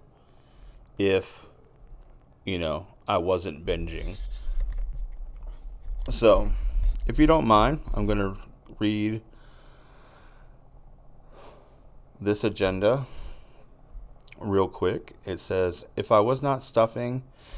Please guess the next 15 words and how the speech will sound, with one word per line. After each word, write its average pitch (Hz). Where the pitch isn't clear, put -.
it 92
all 101
down 98
with 104
food, 90
I 90
would 87
probably 95
be 98
feeling 85
all 98
the 107
negativity 90
I 82
have, 87